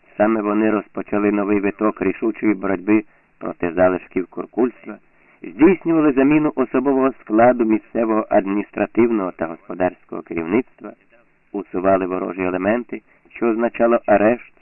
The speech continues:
скорий суд, розстріл чи концентраційний табір, забороняли постачання районів,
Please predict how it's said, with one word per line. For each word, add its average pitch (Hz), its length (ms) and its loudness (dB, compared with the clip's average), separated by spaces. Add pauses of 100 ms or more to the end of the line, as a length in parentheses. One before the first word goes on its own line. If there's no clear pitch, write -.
(100)
скорий 120 340 0 (100)
суд, 139 180 -4 (400)
розстріл 139 640 0 (320)
чи 117 80 4
концентраційний 98 960 -4
табір, 127 360 -4 (680)
забороняли 123 720 2
постачання 123 840 0
районів, 123 500 2